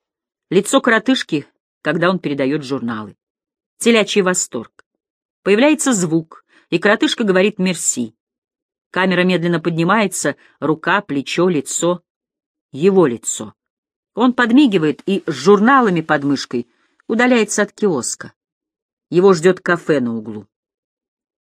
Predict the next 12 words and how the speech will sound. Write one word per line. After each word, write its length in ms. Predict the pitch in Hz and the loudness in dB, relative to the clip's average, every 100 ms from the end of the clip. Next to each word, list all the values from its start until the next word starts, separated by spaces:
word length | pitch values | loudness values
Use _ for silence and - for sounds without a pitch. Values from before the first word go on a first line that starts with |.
| _ _ _ _ - | _ _ _ _ -4
Я 140 | 202 | 0
держал 380 | 214 202 214 208 | 2 2 2 2
в 40 | |
руке 220 | 196 196 208 | 2 2 2
ломтик 380 | 202 185 180 | 2 0 -6
сыра 420 | - - 247 170 - _ _ _ _ _ _ _ _ _ | -6 -4 -2 -4 -6 _ _ _ _ _ _ _ _ _
и 80 | - | -2
уже 160 | 214 226 | 0 0
собирался 460 | 208 214 220 214 | 0 0 0 0
сунуть 280 | 196 214 190 | -4 -4 -2
в 60 | 202 | 0
рот, 240 | 220 - | 0 0